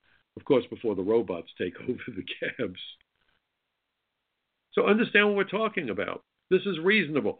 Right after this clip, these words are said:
You aspire to come to America? Great. I aspire to be a federal agent. I had to get my degree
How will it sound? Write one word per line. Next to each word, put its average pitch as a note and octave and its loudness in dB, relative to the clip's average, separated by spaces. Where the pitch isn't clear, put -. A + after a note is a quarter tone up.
You C#3 8
aspire C#3+ 4
to C#3+ 2
come D3 -2
to D#3 0
America? D3+ 4
Great. C3 2
I D#3 6
aspire B2 2
to B2 -10
be B2+ 0
a C3 -2
federal D3 6
agent. D3+ 2
I C#3 2
had F#3 4
to D3+ -2
get D3+ 2
my E3+ 2
degree D#3+ 2